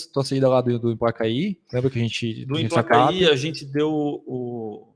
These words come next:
Speaker 2: a, a, eu desisti ali no final de dois mil e dezoito,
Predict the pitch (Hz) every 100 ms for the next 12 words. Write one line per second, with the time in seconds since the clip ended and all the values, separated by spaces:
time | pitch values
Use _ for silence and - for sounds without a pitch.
0 | _ 113 _ _ 117 110 107 107 113 107
1 | 104 101 117 - 117 117 110 110 - -
2 | 131 131 117 123 - 117 120 131 123 127
3 | 120 113 110 143 -